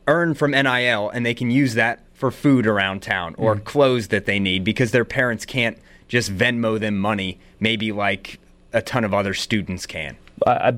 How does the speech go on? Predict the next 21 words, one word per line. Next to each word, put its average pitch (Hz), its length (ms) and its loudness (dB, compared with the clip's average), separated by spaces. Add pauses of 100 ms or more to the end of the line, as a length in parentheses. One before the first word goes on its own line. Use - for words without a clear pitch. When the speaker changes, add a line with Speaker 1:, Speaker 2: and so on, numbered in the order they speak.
(120)
Speaker 2:
a 117 280 2
friend 156 220 2
of 147 60 4
mine 139 220 2
was 123 140 -2
a 113 40 -6
bartender. 123 540 0
That's 127 180 4
how 131 160 4
he 131 120 0
paid 123 240 -2
for 117 120 -4
school 110 400 0
and, 110 140 0
and 110 140 -2
paid 110 220 0
for 101 120 -4
his 104 160 0
stuff. 104 260 2
His 113 160 0
fa-, 110 300 2